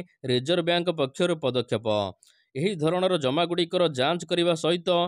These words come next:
ସେଗୁଡ଼ିକର ଆଇନ ମତ ଦାବିଦାରମାନଙ୍କୁ ଅର୍ଥ ଫେରସ୍ତ ଲାଗି ନିର୍ଦ୍ଦେଶ ଦେଇଛନ୍ତି ରିଜର୍ଭ ବ୍ୟାଙ୍କ। ନମ୍ବର ତିରିଶ, ଜାପାନ ଭୂମିକମ୍ପରେ ବଢ଼ୁଛି ମୃତ୍ୟୁ ସଂଖ୍ୟା। ନୂଆ ବର୍ଷରେ ଜାପାନରେ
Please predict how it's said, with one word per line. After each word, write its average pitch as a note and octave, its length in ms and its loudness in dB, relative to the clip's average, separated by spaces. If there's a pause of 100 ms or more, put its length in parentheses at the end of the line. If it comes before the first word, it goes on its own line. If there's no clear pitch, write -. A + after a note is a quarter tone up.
(220)
ସେଗୁଡ଼ିକର E3 640 0 (240)
ଆଇନ D#3 420 2
ମତ D#3+ 240 0 (420)
ଦାବିଦାରମାନଙ୍କୁ E3 920 0
ଅର୍ଥ C#3 360 0
ଫେରସ୍ତ D#3+ 460 -2
ଲାଗି F3 300 2
ନିର୍ଦ୍ଦେଶ C#3+ 400 0
ଦେଇଛନ୍ତି E3 520 0
ରିଜର୍ଭ D3 340 2
ବ୍ୟାଙ୍କ। A#2 360 0 (440)
ନମ୍ବର D#3+ 280 4
ତିରିଶ, C3+ 420 2 (540)
ଜାପାନ A#2+ 540 0
ଭୂମିକମ୍ପରେ F3 680 2
ବଢ଼ୁଛି E3 420 2
ମୃତ୍ୟୁ C3+ 320 2
ସଂଖ୍ୟା। A#2 440 0 (520)
ନୂଆ B2+ 240 2
ବର୍ଷରେ F3+ 420 2
ଜାପାନରେ F3 560 2